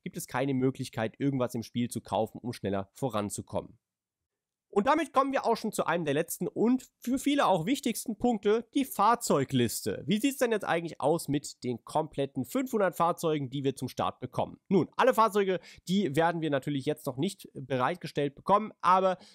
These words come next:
wir sehen jetzt schon mal eine erste Liste mit den ersten Fahrzeugen und diese Liste entwickelt sich im Lauf der Zeit weiter. Ja, da es daher auch nicht so viel Sinn macht, euch jetzt hier alles einzublenden, packe ich euch den Link zur Fahrzeugliste bei forza punkt net einfach mal unten in die Kommentare.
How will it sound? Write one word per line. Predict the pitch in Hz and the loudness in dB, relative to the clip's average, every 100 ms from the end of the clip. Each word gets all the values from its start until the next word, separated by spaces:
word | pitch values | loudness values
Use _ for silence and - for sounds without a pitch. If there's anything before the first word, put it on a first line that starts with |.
| _ | _
wir | 156 | 0
sehen | 135 180 175 | 2 2 2
jetzt | 165 | 0
schon | 160 | 2
mal | 156 | 0
eine | 139 135 - | 0 -2 0
erste | 147 160 - | 0 0 0
Liste | 139 196 - 165 | 0 0 0 0
mit | 156 - | 0 2
den | 185 | -2
ersten | - 165 208 - 196 | 0 2 2 0 -6
Fahrzeugen | 170 156 156 143 135 160 | 0 0 2 0 0 0
und | - 175 175 | 2 2 2
diese | 147 139 | 2 2
Liste | 156 - 151 | 2 0 -4
entwickelt | 127 - 170 160 | -4 -4 -2 0
sich | 147 143 | -2 -2
im | 117 | 0
Lauf | 110 135 139 | 2 2 0
der | 127 | -4
Zeit | - 113 113 - | -2 -4 -4 -6
weiter. | 101 113 123 101 - - - | -4 -2 0 -4 -10 -18 -2
Ja, | 208 135 | 2 4
da | 151 151 | 4 2
es | - | 2
daher | 175 175 - | 2 4 2
auch | 165 | 2
nicht | 165 | 2
so | 165 | -2
viel | 147 135 | 0 0
Sinn | 214 233 | 2 2
macht, | 196 | 2
euch | - 147 170 | 0 -2 0
jetzt | 170 - | -2 0
hier | 180 147 | 0 0
alles | 131 - | -2 -4
einzublenden, | - 202 196 151 160 156 160 | -4 -2 -2 0 0 0 -8
packe | - 214 208 | -2 -4 -2
ich | - | -2
euch | 160 | -2
den | 151 131 | 0 0
Link | 131 220 262 - | 2 0 -2 -6
zur | - 147 | -4 -2
Fahrzeugliste | - 214 - 127 123 135 - | 0 -2 0 -2 0 -4 -2
bei | 156 131 | -2 -2
forza | - 165 180 160 | 0 -2 0 -2
punkt | - 139 117 | -2 -4 0
net | 175 - - | -2 -2 -4
einfach | 185 185 | -4 -2
mal | 156 - | -4 0
unten | 185 170 | 0 0
in | 151 | -4
die | 135 | -2
Kommentare. | 131 123 - 175 185 | -2 -2 0 2 2